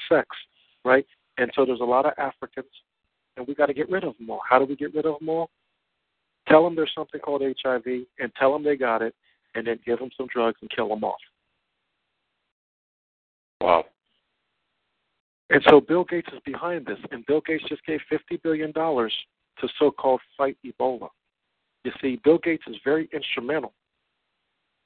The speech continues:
Speaker 1: And he's got this
Speaker 2: Yeah.
Speaker 1: new thing called the Giving Pledge. He called, see, they're so sinister. Bill Gates says there's something called the Giving Pledge or the Giving Club, where billionaires, if you're a billionaire, you give half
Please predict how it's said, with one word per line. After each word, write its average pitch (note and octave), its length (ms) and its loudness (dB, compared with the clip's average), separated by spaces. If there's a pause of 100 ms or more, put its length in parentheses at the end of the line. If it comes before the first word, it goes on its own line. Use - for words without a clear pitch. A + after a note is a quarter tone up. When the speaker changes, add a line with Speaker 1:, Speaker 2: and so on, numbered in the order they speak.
(100)
Speaker 1:
And B2+ 180 4
he's C3 120 -8
got C#3+ 220 6
this C#3+ 120 -2
Speaker 2:
Yeah. F#2 120 2
Speaker 1:
new D#3 320 -2
thing D3+ 160 -4
called D3 260 2
the C3+ 80 -6
Giving D3 400 -4
Pledge. - 520 -6 (580)
He - 80 -10
called, E3 280 6 (340)
see, F#3 80 -6
they're F3+ 160 -4
so A#3 200 -6 (120)
sinister. D#3 400 -2 (440)
Bill F#3+ 160 4
Gates F3+ 360 -4
says E3 200 0 (420)
there's C#3+ 200 -8
something E3+ 260 -6
called D#3 220 -4
the C#3 80 -10
Giving D3+ 400 -4
Pledge A#2 420 -2
or C#3 100 2
the B2+ 100 -2
Giving C#3+ 380 -2
Club, C#3+ 380 2
where B2 320 2
billionaires, D#3+ 600 -2
if - 140 -12
you're E3+ 120 0
a D#3 40 2
billionaire, B2+ 600 -4 (1300)
you C#4 120 -2
give - 240 2
half E3+ 340 0